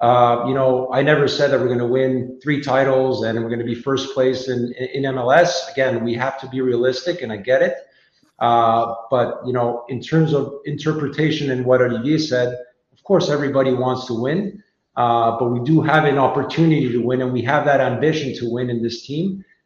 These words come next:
We know we're capable of doing it by being collectively together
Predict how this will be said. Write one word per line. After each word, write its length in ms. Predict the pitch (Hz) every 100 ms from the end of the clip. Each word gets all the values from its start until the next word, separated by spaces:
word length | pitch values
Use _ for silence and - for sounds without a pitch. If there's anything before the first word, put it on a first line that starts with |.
| _
We 120 | 127
know 160 | 127 135
we're 140 | 135
capable 480 | - 139 135 123 120
of 120 | 117
doing 260 | 123 143 160
it 200 | 180 - - _ _ _ _
by 300 | 147 151 156
being 400 | 143 156 160 156
collectively 600 | 143 135 139 - 131 131
together 460 | 123 117 117 113